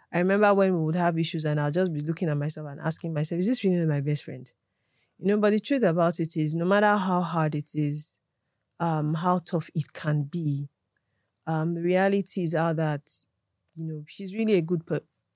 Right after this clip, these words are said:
he's really a good person to me, honestly speaking. And he always prides himself in being tall and, you know, and saying that, "Oh, I'm sure you married me 'cause I was tall, so I can help you get things that are,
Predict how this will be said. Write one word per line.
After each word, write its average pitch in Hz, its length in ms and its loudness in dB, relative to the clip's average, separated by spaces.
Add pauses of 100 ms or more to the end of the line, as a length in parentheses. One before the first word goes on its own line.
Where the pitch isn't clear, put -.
(120)
he's 175 200 -12
really 202 200 2
a 165 60 2
good 160 200 -2
person 147 380 -6
to - 120 -8
me, 135 260 -10 (280)
honestly 165 400 -12
speaking. 143 560 -18 (560)
And 160 360 0
he 180 140 -2
always 196 260 2
prides 175 320 0
himself 160 380 -4
in 151 120 -6
being 160 260 0
tall 151 240 -2
and, 139 180 -6
you 151 140 -12
know, 143 120 -14
and 143 140 -14
saying 165 380 0
that, 147 200 -2
"Oh, 165 180 0
I'm 147 140 0
sure 180 160 0
you 151 120 2
married 156 280 2
me 151 120 0
'cause 151 200 -4
I 143 100 -4
was 147 120 -10
tall, 151 200 -2
so 156 120 -2
I 147 60 -2
can 147 200 -6
help 160 200 -2
you 160 100 -4
get 151 220 0
things 160 400 -2
that 147 160 0
are, 143 160 -2